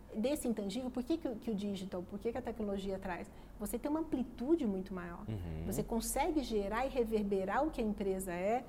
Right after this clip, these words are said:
Speaker 1: de uma forma com muito mais potencial do que você fazia antes. Então, isso te traz uma onda de percepção e de comunicação muito mais forte do que numa era não digital.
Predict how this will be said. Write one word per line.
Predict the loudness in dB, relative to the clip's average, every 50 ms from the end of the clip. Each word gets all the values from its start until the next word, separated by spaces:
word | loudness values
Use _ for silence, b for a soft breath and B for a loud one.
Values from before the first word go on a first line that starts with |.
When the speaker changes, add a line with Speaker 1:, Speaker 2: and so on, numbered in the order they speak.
| B B B B
Speaker 1:
de | -4 0
uma | 0 0 0
forma | 2 2 2 2 2 0
com | 2 4
muito | 6 8 8 8 8 8 6 6 4
mais | 0 0 -2 -2 -2
potencial | -2 -2 -2 -2 -2 -2 0 0 0
do | -2
que | -2 -4
você | -4 -4 -2 -2 -4
fazia | -4 -4 -4 -2 -2 -2 -2 -2 -4 -6 -8 -10
antes. | -10 -10 -12 -12 -14 B B B B B 0
Então, | 2 4 4
isso | 6 4 4 4 2 0
te | 0 -2 -6
traz | -4 -2 -2 0 0 0 0 0
uma | 0 0 0 2
onda | 6 8 8 8 8 8 6 4 4 2 2 0 -2 B B B B B B B B -6
de | -2 -2 0
percepção | 0 0 0 0 0 -2 -2 0 0 0 4 6 6 8 8 6 4
e | 2
de | -2 -4
comunicação | -6 -4 -4 -4 -4 -6 -8 -10 -10 -6 -4 -2 -2 -2 -2 -2 4 8
muito | 10 10 10 10 8 4 2
mais | 0 -2 -4 0
forte | 0 2 2 0 -2 -6 -8
do | -8 -8
que | -6 -4 -4 -4 -4 -6 -8 -14 -12 -8 -4
numa | -4 -2 -2 -2
era | -2 -2 -2 -2 -2
não | -2 -2 -2
digital. | -2 -4 -4 -6 -8 -8 -12